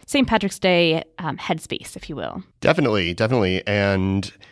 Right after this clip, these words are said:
Speaker 2: uh, we also have the, uh, Saint Patrick's Day Parade,
Speaker 1: Yes.
Speaker 2: uh, this, this weekend in Cutchogue. So that's, I think, our first parade of the season.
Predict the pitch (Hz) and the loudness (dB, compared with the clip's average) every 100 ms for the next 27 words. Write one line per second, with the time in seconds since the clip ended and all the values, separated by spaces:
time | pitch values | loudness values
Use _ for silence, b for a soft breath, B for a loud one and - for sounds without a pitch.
0 | b b b - 107 104 101 113 127 131 | b b b 0 2 4 2 0 0 0
1 | 139 127 110 117 110 107 107 107 104 110 | 2 2 2 2 4 4 4 2 0 -8
2 | 98 98 101 98 98 95 95 95 - 90 | -6 -2 0 0 0 0 0 -2 -4 -2
3 | 87 85 - 110 104 107 104 110 - 104 | -2 -2 -2 -4 -2 -2 -4 -6 -2 -2
4 | - 87 92 139 80 98 117 - 185 104 | -2 -2 0 0 -2 -6 -12 -4 0 2
5 | 90 87 82 73 98 92 - - - 92 | 2 -2 -4 -6 -4 -2 -2 -6 -8 -6
6 | 107 95 95 85 - 139 - 90 87 95 | -4 -2 -2 -2 0 0 2 2 2 0
7 | 98 - - - 156 - 90 - 113 - | 0 -2 -6 -6 -2 -2 -2 -2 -2 -4
8 | - 98 98 208 87 80 95 87 80 90 | -4 0 0 0 -2 -4 -4 -4 -2 -4